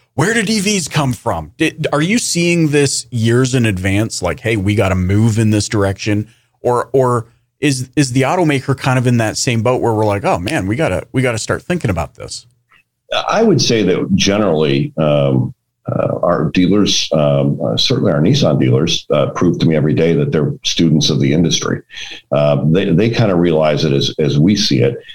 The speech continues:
Speaker 2: Uh, we've been preparing for electrification for many years. Uh, we came out with the Leaf, uh, ten years ago. <laughs> We, we have five, uh, billion kilometers driven and five hundred thousand vehicles on, uh,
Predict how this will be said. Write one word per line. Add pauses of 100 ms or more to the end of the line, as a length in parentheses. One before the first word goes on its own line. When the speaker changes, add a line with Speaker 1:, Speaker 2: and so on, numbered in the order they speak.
(280)
Speaker 2:
Uh,
we've
been
preparing
for
electrification
for
many
years.
Uh,
we
came
out
with
the
Leaf, (480)
uh,
ten
years
ago.
<laughs>
We,
we
have
five,
uh,
billion
kilometers
driven
and (120)
five
hundred
thousand
vehicles
on,
uh,